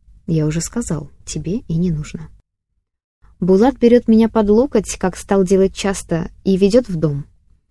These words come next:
Он не хочет, чтобы я менялась, но при этом считает меня наивной и не разбирающейся в людях. Как это понимать? Что это несовершенство во мне ему по какой-то причине нравится?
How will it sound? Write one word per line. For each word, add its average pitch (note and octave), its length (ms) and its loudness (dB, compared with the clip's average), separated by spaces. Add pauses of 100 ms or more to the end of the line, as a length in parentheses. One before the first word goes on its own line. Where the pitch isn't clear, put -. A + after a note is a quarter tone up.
(440)
Он A3+ 180 4
не C#4+ 80 0
хочет, - 340 0
чтобы E3 320 0
я E3+ 140 2
менялась, G#3+ 600 0
но F3 140 2
при F#3 180 0
этом F3+ 180 -2
считает F3+ 440 -4
меня F3+ 160 0
наивной G3 480 2
и F#3 140 -2
не F3 160 4
разбирающейся F3+ 800 -2
в F#3 40 -4
людях. D3+ 400 -4 (480)
Как - 180 -4
это E3+ 140 -4
понимать? G3 600 -2 (1500)
Что - 220 2
это G#3+ 180 6
несовершенство G3+ 800 2
во G3+ 140 0
мне G#3+ 300 6
ему G3 220 4
по F#3+ 120 -6
какой-то G3+ 400 0
причине G#3 480 0
нравится? A3 640 -2